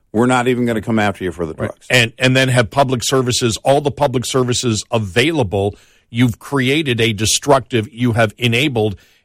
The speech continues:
Speaker 2: a completely destructive lifestyle.
Speaker 1: Mm-hmm.
Speaker 2: And that's what's happened in, in Portland.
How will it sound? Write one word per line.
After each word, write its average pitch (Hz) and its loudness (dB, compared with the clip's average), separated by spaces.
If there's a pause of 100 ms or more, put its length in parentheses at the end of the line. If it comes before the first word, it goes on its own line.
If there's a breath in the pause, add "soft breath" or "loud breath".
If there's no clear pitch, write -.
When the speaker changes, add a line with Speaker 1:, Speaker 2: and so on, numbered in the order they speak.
Speaker 2:
a 120 2
completely 117 -2
destructive 110 -2
lifestyle. 107 -2 (380)
Speaker 1:
Mm-hmm. 101 -4 (180)
Speaker 2:
And 107 2
that's 120 0
what's 120 -4
happened 113 0
in, 101 -2
in 101 0
Portland. 113 0